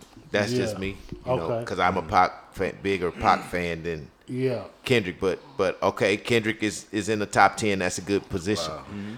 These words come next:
Speaker 1: Now, I'ma tell you, y'all know who number one is. I shouldn't even
Speaker 3: Yeah.
Speaker 1: have to say who number one is.
Speaker 2: Jay-Z.
Speaker 3: Jigga.
Speaker 4: Jay-Z.
Speaker 1: It's gonna be Jay-Z, man.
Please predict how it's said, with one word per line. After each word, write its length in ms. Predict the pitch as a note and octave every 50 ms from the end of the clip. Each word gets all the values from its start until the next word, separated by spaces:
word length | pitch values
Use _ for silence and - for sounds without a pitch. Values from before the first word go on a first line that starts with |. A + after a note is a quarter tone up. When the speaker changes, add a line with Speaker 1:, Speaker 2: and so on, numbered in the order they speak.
| - -
Speaker 1:
Now, 420 | G2 A#2 A#2+ A2 G#2 G2 F#2 - -
I'ma 220 | - A#2+ D3+ D#3
tell 200 | D3 - - C3+ A#2+
you, 140 | A#2 G#2 D#2
y'all 240 | G#2+ C3 D3 D#3+ D3+
know 180 | C3 C3+ C#3 C3
who 120 | G#2 G#2 G2
number 220 | F2+ E2+ E2 D#2
one 240 | C#2+ E2 F#2+ G2 F2
is. 240 | D2+ C#2 C#2+ D2 E2
I 120 | G#2 A#2
shouldn't 260 | B2+ - - A2+ F#2+
even 120 | F#2 F2 F2
Speaker 3:
Yeah. 60 | F2+
Speaker 1:
have 120 | E2+ D#2
to 60 | - -
say 200 | - E2+ D#2+ D#2
who 80 | D2
number 220 | D2 C2 B1+ B1+ -
one 140 | - B1
is. 60 | F#2+ G#2
Speaker 2:
Jay-Z. 420 | A2+ A2 A2 A2 G2 F#2+ G#2 G#2
Speaker 3:
Jigga. 200 | G#2 G2 F#2 -
Speaker 4:
Jay-Z. 340 | - F2+ G2 G2+ F2 F2 F2
Speaker 1:
It's 160 | F2+ G2+ -
gonna 180 | - A2 G#2+ G#2 F#2+
be 120 | G#2+ A2+
Jay-Z, 400 | G2 F#2 G2+ G2 G2 F2+ F2 F2
man. 340 | D#2+ C#2 B1+ C2+ C2+ C#2 D2